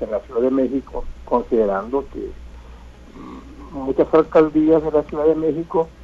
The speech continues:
tienen más importancia para la política nacional que algunos estados de, del país en los que hubo elecciones, ¿no? Sin minimizar,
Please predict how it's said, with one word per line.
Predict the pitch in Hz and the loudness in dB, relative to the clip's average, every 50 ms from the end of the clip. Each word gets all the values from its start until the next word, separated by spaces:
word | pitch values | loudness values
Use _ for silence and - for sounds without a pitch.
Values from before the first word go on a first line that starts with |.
| - - - - - - - | -20 -20 -20 -20 -20 -2 2
tienen | 175 185 208 208 | 4 4 6 6
más | 202 202 190 - | 4 4 4 2
importancia | 240 214 - - 147 - - - 131 180 185 - 202 175 143 - | -2 -2 0 0 0 0 0 -2 -2 -2 -2 -2 -2 -2 -2 0
para | - 123 120 113 | 0 0 0 0
la | 107 107 | 0 -2
política | - - - - 113 120 123 - - 147 - - 131 120 | -6 -4 -2 0 2 2 0 -2 -4 -6 -4 -4 -6 -4
nacional | 113 107 - - 117 110 107 107 104 117 139 - | -6 -6 -4 -2 -2 -2 -2 -2 -2 -2 -4 -4
que | - 156 | -6 -8
algunos | 127 110 107 107 110 117 120 123 - - | -8 -6 -6 -6 -4 -2 -2 -4 -4 -6
estados | - - - - - 113 - - - 107 104 - | -8 -10 -10 -6 -4 -4 -2 -2 -4 -6 -8 -10
de, | - - - - - - - - - - - - - - - - | -10 -12 -12 -12 -16 -20 -20 -20 -20 -20 -20 -20 -20 -20 -14 -8
del | - 131 127 | -6 -6 -6
país | - - - 123 120 127 139 180 170 - - | -2 2 4 6 6 6 4 4 2 -2 -4
en | 135 131 | -6 -4
los | 113 - - | -4 -6 -8
que | - - 139 | -6 -2 0
hubo | 127 117 | 2 2
elecciones, | 113 110 104 - - 202 233 285 247 131 113 117 | 2 2 0 0 2 4 4 4 4 0 -2 0
¿no? | 123 131 139 139 - | 0 0 0 0 -2
Sin | - 123 120 117 | -6 -6 -4 -4
minimizar, | 117 113 113 110 110 107 101 - 120 120 123 123 120 113 104 | -6 -6 -6 -6 -6 -8 -2 0 2 4 4 4 4 2 0